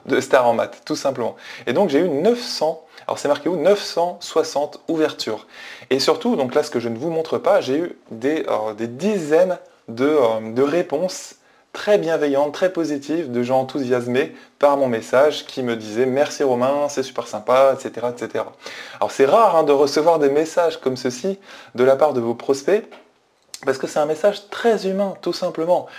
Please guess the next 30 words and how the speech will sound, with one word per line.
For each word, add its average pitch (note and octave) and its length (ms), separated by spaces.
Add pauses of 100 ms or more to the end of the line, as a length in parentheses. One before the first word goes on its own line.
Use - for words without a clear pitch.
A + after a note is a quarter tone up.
(200)
dans B2 100
lequel C#3 260
je B2+ 120
souhaite C#3 320
une B2 160
excellente E3+ 460
rentrée, F3+ 520 (380)
et B2 80
puis, B2+ 260
euh, A#2 480 (380)
le B2 100
but D#3+ 180
c'est C#3+ 120
de B2+ 80
transmettre - 480
le A#2 80
maximum D#3+ 480
d'énergie C3+ 400
à - 20
l'élève A#2+ 400
pour C3+ 240
qu'il A#2 180
vive B2+ 280
le A2+ 80
mieux C3+ 200
possible C3+ 320
son A#2 140
début B2+ 320
d'année A#2+ 220
scolaire. G#2+ 340